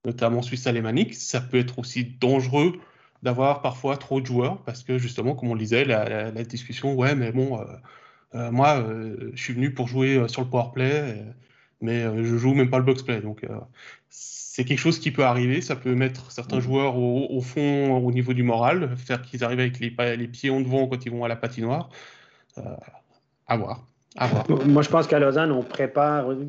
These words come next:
Speaker 3: Peter Svoboda est en train de. Il a hérité d'une équipe, celle de Jan Alst-, qui a été formée par Jan Alston et puis Sacha Weibel et tout ça. Et puis là, il est en train de mettre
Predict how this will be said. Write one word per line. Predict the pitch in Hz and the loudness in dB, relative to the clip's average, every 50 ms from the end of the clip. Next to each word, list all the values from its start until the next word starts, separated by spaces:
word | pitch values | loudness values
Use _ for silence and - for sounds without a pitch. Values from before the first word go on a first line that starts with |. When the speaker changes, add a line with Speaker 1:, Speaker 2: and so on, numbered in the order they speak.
| 147 143 135 156 156 - - | -10 -12 -14 -14 -16 -12 -12
Speaker 3:
Peter | 156 151 156 151 147 175 165 | -8 -4 -2 0 2 2 2
Svoboda | 156 160 160 151 151 151 165 175 | 4 2 4 4 4 4 4 4
est | 160 156 156 | 2 2 0
en | 143 135 127 | -2 -2 -4
train | - - 151 156 151 | -4 -2 -2 0 0
de. | 135 139 131 123 - - _ _ _ _ - | 2 0 0 0 -4 -8 _ _ _ _ 0
Il | 156 | 2
a | 151 151 | 4 4
hérité | 156 160 165 165 185 | 4 2 2 0 2
d'une | 170 170 160 | 2 2 0
équipe, | 160 151 147 - 170 165 160 - _ _ _ _ _ _ 160 151 | 0 -2 -2 -2 -4 -4 -4 -6 _ _ _ _ _ _ _ -20
celle | 143 _ - 151 147 | -16 _ -6 -4 -4
de | 139 143 | -2 -2
Jan | 143 147 147 | -2 -2 -2
Alst-, | 147 143 143 135 131 - | -2 -2 -4 -6 -6 -4
qui | - 135 | -4 -4
a | |
été | 131 147 143 | -2 -4 -4
formée | - 147 139 143 147 | -4 -4 -2 0 0
par | 139 147 135 131 139 | 0 0 0 2 2
Jan | 135 135 135 | 0 0 0
Alston | 135 135 127 123 - - 151 143 135 | -2 -2 -4 -6 -4 -2 -2 -2 -2
et | 131 | -2
puis | 123 127 | -4 -8
Sacha | 127 - 139 - - 143 131 | -6 -4 -4 -2 0 0 2
Weibel | 127 127 127 127 127 135 139 143 143 | 2 2 2 2 4 6 6 6 6
et | 131 123 | 4 0
tout | - 120 | -4 -6
ça. | - - 156 165 185 190 - - - - - - _ - | 0 4 4 4 4 4 0 -8 -20 -20 -20 -20 _ -8
Et | - 131 | -8 -6
puis | 127 143 | -2 2
là, | 139 156 160 | 4 6 6
il | 160 | 6
est | 151 | 6
en | 147 143 | 4 2
train | 139 - 156 | 0 0 -2
de | 151 135 143 | -2 0 -2
mettre | 139 135 139 147 151 151 151 | -2 -2 0 0 0 -2 -4